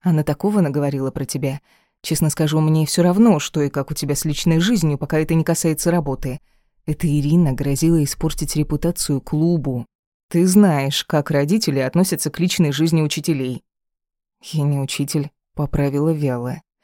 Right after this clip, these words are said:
«Но ты работаешь с детьми», воскликнула она. «Я закрыла глаза на твою подработку в клубе. Ты же понимаешь, что никому было бы неинтересно, что ты там не танцевала стриптиз. Узнали бы». «Я поняла, Инга». Поднялась тяжело, по собственному желанию.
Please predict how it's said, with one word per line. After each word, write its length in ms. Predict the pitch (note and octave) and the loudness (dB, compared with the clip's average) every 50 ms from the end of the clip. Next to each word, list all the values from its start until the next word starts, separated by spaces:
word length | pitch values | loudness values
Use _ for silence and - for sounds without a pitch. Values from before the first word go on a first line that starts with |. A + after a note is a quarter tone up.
| _ _ _ _ _ _ - | _ _ _ _ _ _ 0
«Но 80 | A#3 | 0
ты 120 | A3+ - B3 | 2 4 4
работаешь 540 | A#3+ A3+ G3+ A3+ A#3+ A#3 - D3+ C#3+ D3 | 4 4 4 4 2 2 4 2 2 2
с 40 | C#3+ C#3 | 2 2
детьми», 500 | E3+ F#3 - A3 A3+ A3+ G3+ D3 - - _ _ - | 0 2 4 6 8 8 8 6 4 -2 _ _ -4
воскликнула 760 | D3+ C#3+ C3+ - - - C3+ C3 - C#3+ C#3 C#3 D3 D#3 E3+ | -2 -2 -2 -2 -2 -2 -2 0 0 0 0 2 2 2 2
она. 340 | F3+ F3+ D3+ A#2+ A2+ - - _ _ _ _ _ _ _ _ _ _ - | 2 2 2 0 -4 -6 -10 _ _ _ _ _ _ _ _ _ _ -4
«Я 360 | E3 D3 D3+ D3 C#3+ D3 - - | -2 0 0 0 0 -2 -4 -4
закрыла 520 | D#3 C#3+ E3 D#3+ - - F#3 F#3+ D#3+ D3 C#3 | -4 -2 -2 0 2 4 4 4 4 2 0
глаза 400 | C3+ D3+ D3+ C#3+ C#3 D#3 F#3 G3 | 0 -2 -2 0 2 2 4 4
на 120 | D#3+ C3+ | 2 2
твою 220 | B2+ C#3+ D3+ D3+ D3 | 0 0 -2 0 0
подработку 520 | D#3+ D3 D3 D#3 D3 D3 E3 E3 - F3+ | -2 -2 0 0 2 2 0 0 0 -4
в 120 | E3 - | -6 -4
клубе. 420 | - C#3 C3+ C3 - C#3+ C3+ D3+ - _ _ _ _ _ | -6 -8 -8 -6 -4 -4 -4 -6 -8 _ _ _ _ _
Ты 100 | _ G3 | _ 0
же 120 | F#3 E3+ E3 | 0 2 2
понимаешь, 380 | E3 F3+ F3+ G3 A3 A#3 G3 | 4 6 6 6 6 6 4
что 180 | F#3 - - D#3+ | 2 0 0 0
никому 380 | D#3 D#3 - G#3 A3 B3+ C#4 G#3+ | 0 2 2 2 2 4 4 2
было 220 | D#3+ D#3 D#3 D3+ | 2 2 2 4
бы 100 | D3 F3 | 6 8
неинтересно, 760 | F#3 G3+ G#3+ A3 A3 - B3+ A3+ A3 D#3+ C#3 - - D#3 C#3 | 8 10 10 8 8 6 4 4 4 4 2 2 2 0 0
что 180 | - - - D#3 | 0 0 -2 -2
ты 100 | - D#3 | 0 0
там 160 | - E3 E3 | 2 4 4
не 100 | E3+ E3 | 4 4
танцевала 500 | - F3+ F3 - - F3 D#3 C#3+ B2+ C3+ | 6 4 2 4 4 2 2 2 0 -2
стриптиз. 580 | - - - E3+ D#3 - - D3 B2+ - - - _ _ _ | -4 -4 -6 -6 -6 -6 -6 -6 -4 -6 -8 -10 _ _ _
Узнали 380 | - F#3 F3 F3 A#3 C4 G#3+ E3 | 0 2 4 6 6 6 6 6
бы». 260 | B2+ D#3 D3+ C#3+ - _ _ _ _ _ _ | 4 4 0 0 -2 _ _ _ _ _ _
«Я 200 | - D3+ C#3+ C#3+ | -8 -6 -6 -4
поняла, 360 | - D3+ C#3+ C#3+ C#3+ C#3 C3 B2 | -2 -2 -2 -2 -2 -2 -2 -4
Инга». 380 | A#2+ B2 B2 A#2+ B2+ C#3 F3 - _ _ _ _ | -4 -4 -4 -4 -6 -8 -8 -12 _ _ _ _
Поднялась 560 | - D#3 C#3+ D#3 D#3 D#3+ E3 D#3+ C#3+ C3+ - | -4 -2 0 2 2 2 2 0 0 -4 -4
тяжело, 520 | - - C3 C3 B2+ B2 A#2+ B2 A#2+ C#3 - - _ _ _ _ _ _ _ _ _ _ _ | -6 -6 -6 -6 -6 -6 -6 -6 -6 -8 -10 -14 _ _ _ _ _ _ _ _ _ _ _
по 100 | C#3 C#3 | -6 -4
собственному 560 | - - D3 - - - D3 C#3 C#3+ C#3+ C3+ | -4 -4 -4 -6 -4 -4 -2 -2 -2 -2 -2
желанию. 560 | - - B2+ B2 A#2+ A#2 A#2+ B2 B2+ - - | -2 -4 -4 -4 -4 -4 -4 -6 -6 -8 -10